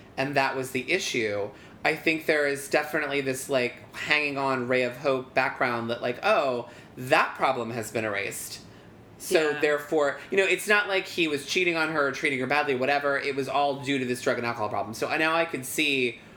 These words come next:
Speaker 1: where she would think that there's a possibility they could get back together.
Speaker 2: Well, so another thing that's interesting that happened during the girls' dinner right before, or right after Jason calls that we forgot to mention is that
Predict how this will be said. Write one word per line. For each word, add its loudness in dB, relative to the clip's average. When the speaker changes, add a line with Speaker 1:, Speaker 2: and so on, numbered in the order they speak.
Speaker 1:
where 2
she -4
would -2
think 0
that 0
there's 0
a -8
possibility -2
they -4
could -6
get -4
back -8
together. -12
Speaker 2:
Well, 2
so 0
another 0
thing -2
that's -2
interesting -2
that 0
happened -2
during 2
the -4
girls' 0
dinner -4
right -2
before, -2
or 0
right 0
after -2
Jason -6
calls -6
that -6
we -6
forgot -4
to -10
mention -10
is -8
that -4